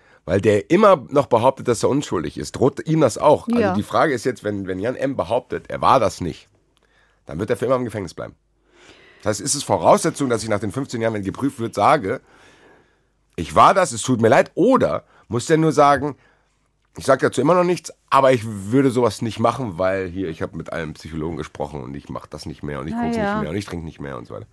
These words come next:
Speaker 2: Also du brauchst ja zwei Gutachten, um rauszukommen. Das heißt, du musst schon zwei Sachverständige, zwei Psychiater musst du davon überzeugen, dass du wirklich harmlos bist und von dir nichts mehr ausgeht. Und, ähm, also die Anwältin der Familie hat's ja gesagt, das gehört schon dazu.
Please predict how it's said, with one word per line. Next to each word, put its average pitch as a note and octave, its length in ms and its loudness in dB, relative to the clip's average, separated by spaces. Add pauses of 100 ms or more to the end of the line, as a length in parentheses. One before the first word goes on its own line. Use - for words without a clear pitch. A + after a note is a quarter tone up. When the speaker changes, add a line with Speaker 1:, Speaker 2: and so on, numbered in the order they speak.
Speaker 2:
Also A3+ 220 -4
du A#3 80 2
brauchst A#3 240 0
ja A3+ 140 -2
zwei F#3 320 0
Gutachten, - 580 -10
um F3 140 0
rauszukommen. F3 840 -4
Das G3 160 -6
heißt, G#3+ 220 -4
du - 20 -2
musst A#3 260 0
schon G3+ 280 -4
zwei A3 440 4
Sachverständige, A#3+ 1120 0 (400)
zwei A3+ 320 4
Psychiater A3 640 0
musst G#3+ 240 -4
du - 20 -10
davon G3+ 320 -4
überzeugen, G3+ 640 -4
dass G#3 160 -8
du F#3 140 -6
wirklich - 320 -10
harmlos G3 420 0
bist - 300 -10
und F#3 140 -8
von G3 200 -6
dir G#3 160 -4
nichts A#3 300 -4
mehr B3 180 0
ausgeht. - 480 -6 (540)
Und, A3 480 2
ähm, A3 580 4 (1500)
also A3 280 0
die A3+ 340 2
Anwältin B3+ 560 4
der A#3 140 2
Familie A#3 480 2
hat's A#3 200 -4
ja A3 120 0
gesagt, G#3+ 600 0
das G3 200 -6
gehört A3+ 360 2
schon A#3 300 4
dazu. A#3+ 580 2